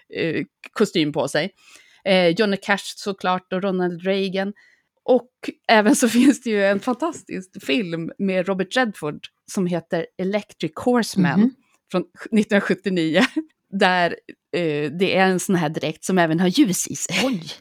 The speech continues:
Speaker 2: Ja.
Speaker 1: Så det där är, liksom, en, en stil som var superpopulär. Och jag ska lägga upp bilder på våra Instagram på det här, för de kostymerna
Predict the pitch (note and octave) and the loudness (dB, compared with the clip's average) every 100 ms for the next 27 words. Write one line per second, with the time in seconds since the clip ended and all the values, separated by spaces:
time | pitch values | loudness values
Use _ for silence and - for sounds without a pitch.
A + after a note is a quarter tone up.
0 | _ _ - F#3 G#3+ C4+ _ - - A#3+ | _ _ 2 4 4 0 _ -10 -6 -4
1 | C#4+ D4+ G4 C#4+ A3+ A3 A3 - A#3+ A#3 | -2 -2 0 -2 -2 -4 -4 -2 -2 -2
2 | - - A#3 B3 C4 C4 - - F4+ A#3 | -4 -8 -6 -2 2 2 0 -2 -2 0
3 | D#3+ G#3 - - A#3+ A#3 - - F#4+ C#4+ | -4 -8 -6 -2 0 -2 -4 -4 -2 -2
4 | _ - G#3 G3 G3+ - - B3 B3 D#4 | _ -8 -4 -4 -4 -12 -4 -4 -2 -2
5 | F4+ C3 - - A#3+ _ - - C#4+ B3 | 0 0 -2 -4 -4 _ -20 -16 -6 -2
6 | D4 _ - - C#4 C4+ C#4 - E4 A#3 | -2 _ -16 -6 -4 -2 -4 -4 -4 -2
7 | D4 - D4+ A#3+ G#3+ G3+ G3 - G3+ D4 | -4 -4 -4 -2 0 0 -2 -2 0 2
8 | C4 A3 E3+ - - G#3 A#3+ B3+ - _ | 2 0 -4 -6 -6 -4 -2 -2 -6 _
9 | - C4 - D#4+ D4 F#3+ | -10 -10 -6 -4 -2 -2